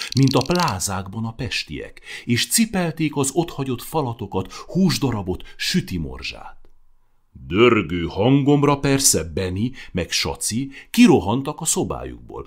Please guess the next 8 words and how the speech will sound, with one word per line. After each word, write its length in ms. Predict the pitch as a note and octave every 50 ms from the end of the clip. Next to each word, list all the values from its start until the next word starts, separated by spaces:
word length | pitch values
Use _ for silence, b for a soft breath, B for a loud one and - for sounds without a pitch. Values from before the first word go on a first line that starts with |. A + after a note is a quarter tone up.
| B B B
ahol 360 | - C#3+ C3 E3 F#3+ F#3+ G3+
Lizivel 480 | G#3+ A#3 G#3 G#2 F#2+ F2+ D2 E2 D#2 D2
játszottak, 880 | C#2+ C#2 B1+ - - - - E2 - - - G2+ - - - - - -
aztán 320 | C#3+ - - F#3 F3 E3+
rémülten 580 | F#3 B3 B3 A3+ G#3 G3 F#3+ F3 - C#3+ A#2+ C#3+
megtorpantak 840 | F#3 A3+ A3 - - - F#3+ F3+ F3+ - E3+ E3 C#3+ - D3+ - - -
ők 260 | F3+ D3+ A2+ - -
is, 180 | G#2+ - -